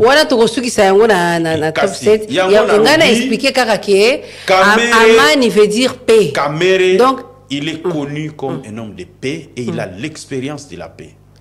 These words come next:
Speaker 2: Quand il propose un schéma, il
Speaker 1: On
Speaker 2: sait
Speaker 1: ne s'est pas
Speaker 2: pourquoi il
Speaker 1: compris, mais c'est le secrétaire général,
Speaker 2: Voilà.
Speaker 1: alobaki kaka ke, a-, malgré tourner à paix, paix ezongi te, c'est tout. Nga na lobi te ke ifalaki,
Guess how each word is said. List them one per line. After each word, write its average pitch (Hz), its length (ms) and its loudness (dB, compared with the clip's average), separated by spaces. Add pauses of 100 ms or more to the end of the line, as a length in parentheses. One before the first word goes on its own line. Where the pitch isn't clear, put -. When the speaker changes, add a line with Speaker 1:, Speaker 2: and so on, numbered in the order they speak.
Speaker 2:
Quand 131 160 -4
il 127 180 -10
propose 160 440 -8
un 151 60 -8
schéma, 120 480 -12 (280)
il 95 80 -18
Speaker 1:
On 202 80 -2
Speaker 2:
sait 202 60 2
Speaker 1:
ne 196 60 0
s'est 214 160 0
pas 254 160 0
Speaker 2:
pourquoi 220 180 2
il 196 40 2
Speaker 1:
compris, 240 200 0
mais 220 120 4
c'est 208 120 -2
le 220 80 2
secrétaire 190 320 0
général, 190 480 0
Speaker 2:
Voilà. 196 140 2
Speaker 1:
alobaki 208 140 -4
kaka 202 240 -4
ke, 185 340 -6 (200)
a-, - 300 -8
malgré 175 440 -4
tourner 190 340 -6
à 160 100 -6
paix, 254 400 -8 (280)
paix 247 200 -4
ezongi 254 420 -4
te, 214 240 -2 (240)
c'est 208 260 -10
tout. 254 160 -8 (560)
Nga 220 100 -2
na 226 100 0
lobi 196 200 -2
te 240 140 -2
ke 208 80 -4
ifalaki, 214 720 -4